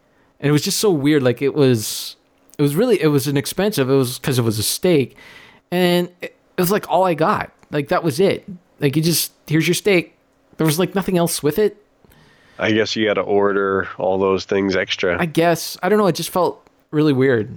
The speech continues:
Speaker 1: And I'm like, "Eh," it, that didn't, that place didn't impress me either.
Speaker 2: Mm. I don't remember much about it other than the bloomin' onion. I think they have those here. Like, in some parts of Japan, they might have an Outback.
Speaker 1: I wish,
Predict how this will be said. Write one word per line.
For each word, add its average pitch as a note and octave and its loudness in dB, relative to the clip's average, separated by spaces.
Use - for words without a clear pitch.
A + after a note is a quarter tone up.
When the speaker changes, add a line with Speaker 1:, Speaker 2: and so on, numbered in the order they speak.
Speaker 1:
And B2 2
I'm A#2+ 2
like, A2+ -2
"Eh," E3 0
it, D3+ -4
that D3+ -2
didn't, B2+ 0
that C3+ -2
place A2+ 0
didn't A2 0
impress - -6
me G#2 -2
either. G2 -6
Speaker 2:
Mm. G2 0
I A#2 -2
don't A2+ 0
remember A2+ 0
much G#2 -2
about G2 -2
it F2+ 0
other F2 0
than F2+ -2
the F2 0
bloomin' F2+ 0
onion. F#2 0
I B2 -6
think A#3 0
they D#4 2
have C#3+ -6
those F2+ -2
here. - -4
Like, F2 -10
in G2 -10
some G#2+ -4
parts F#2 -4
of F2+ -4
Japan, E2+ -2
they D#2+ 0
might E2+ -2
have F2+ -4
an F2 0
Outback. F#2 -4
Speaker 1:
I C#3 -2
wish, C#3+ -2